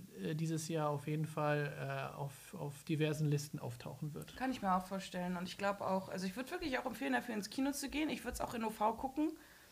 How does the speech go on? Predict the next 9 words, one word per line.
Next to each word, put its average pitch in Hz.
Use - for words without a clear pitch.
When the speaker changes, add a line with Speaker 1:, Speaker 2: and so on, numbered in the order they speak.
Speaker 2:
Ähm, 214
weil 196
gerade 196
dieses 190
britisch-indische, 247
das 214
klingt 254
halt 226
einfach 226